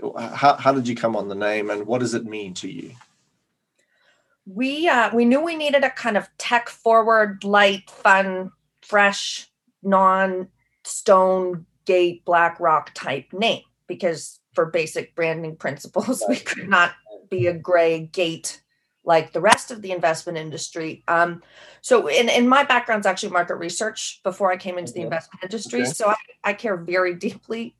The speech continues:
Speaker 2: um, about this stuff. A lot of very large companies spend a lot of money trying to figure this stuff out. So, so that's what we, we needed, a simple word that was memorable, transferable, um,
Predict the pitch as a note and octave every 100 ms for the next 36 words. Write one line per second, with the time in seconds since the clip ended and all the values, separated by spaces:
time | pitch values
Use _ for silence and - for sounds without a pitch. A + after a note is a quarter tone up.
0 | E3+ E3+ D#3+ - - F#3 F3+ F#3 - G3+
1 | G3+ G#3 G3+ F3+ F#3 F#3 F3 F3 - F3+
2 | F#3 F3+ E3+ F3+ E3+ E3 D#3+ E3 D#3+ E3
3 | D#3+ _ - - - - G#3 G3 G#3+ F#3+
4 | F#3 - F3 E3+ G3 - A#3 G#3+ - -
5 | A3+ B3 D4+ - D4 C#4 A#3+ - G#3 G#3+
6 | G#3+ F#3 F#3 G#3+ A3+ A3+ G#3 G3 G3 G3+
7 | G3+ _ _ F#3 E3+ F3+ E3 - - F#3+
8 | F#3 F#3 F3+ F3+ F3 E3+ F3+ E3+ - E3
9 | E3 E3 E3 D#3+ D#3 D3+ - D3 C#3+ C#3+
10 | -